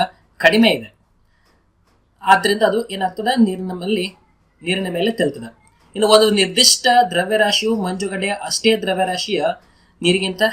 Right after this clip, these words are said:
ಹೆಚ್ಚು ಜಾಗವನ್ನ ಪಡಿತದೆ ಎನ್ನುವಂಥದ್ದು. ಸರಿ, ಇನ್ನು ಐದನೇ ಪ್ರಶ್ನೆಗೆ ಬನ್ರಿ.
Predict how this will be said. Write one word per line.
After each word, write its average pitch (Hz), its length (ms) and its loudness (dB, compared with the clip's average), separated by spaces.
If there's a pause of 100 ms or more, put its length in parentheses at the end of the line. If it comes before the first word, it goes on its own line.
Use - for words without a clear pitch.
ಹೆಚ್ಚು 220 400 -8
ಜಾಗವನ್ನ 185 520 0 (200)
ಪಡಿತದೆ - 340 -8
ಎನ್ನುವಂಥದ್ದು. 120 800 -12 (340)
ಸರಿ, 160 320 -6 (420)
ಇನ್ನು - 280 -8
ಐದನೇ 226 300 0
ಪ್ರಶ್ನೆಗೆ 160 380 -12
ಬನ್ರಿ. 139 420 -4